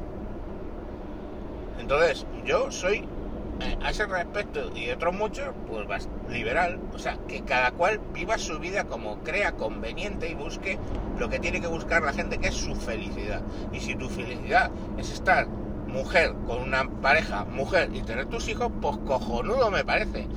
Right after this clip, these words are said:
Y con los hombres, pues tres cuartos de lo mismo. Y si, y felicidad consiste en, en que, oye, tú, desde pequeñito, no se te ajusta lo que es tu sexo a lo que tú tienes en mente,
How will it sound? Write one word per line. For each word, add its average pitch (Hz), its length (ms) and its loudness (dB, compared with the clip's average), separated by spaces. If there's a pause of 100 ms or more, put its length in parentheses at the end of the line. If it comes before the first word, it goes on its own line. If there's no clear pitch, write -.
(280)
Y 160 220 0
con 135 240 6
los 131 160 0
hombres, 233 260 0 (140)
pues 226 220 0
tres - 180 0
cuartos 214 440 4
de 113 60 -2
lo 110 120 -2
mismo. 202 280 -6 (240)
Y - 140 -2
si, 135 400 -6
y 147 80 -6
felicidad 135 580 0 (320)
consiste 196 800 -2 (280)
en, 127 500 -2
en 123 440 2
que, 117 320 0
oye, 165 240 2
tú, 185 260 2 (400)
desde 127 280 4
pequeñito, 135 640 0 (340)
no 143 400 4
se 190 160 0
te 175 120 2
ajusta 170 480 4
lo 123 100 2
que 139 80 -2
es - 160 -4
tu 160 140 -4
sexo 160 500 0
a 151 80 4
lo 151 140 4
que 151 100 -4
tú 156 140 -6
tienes 160 260 -2
en 165 160 -6
mente, 180 340 -2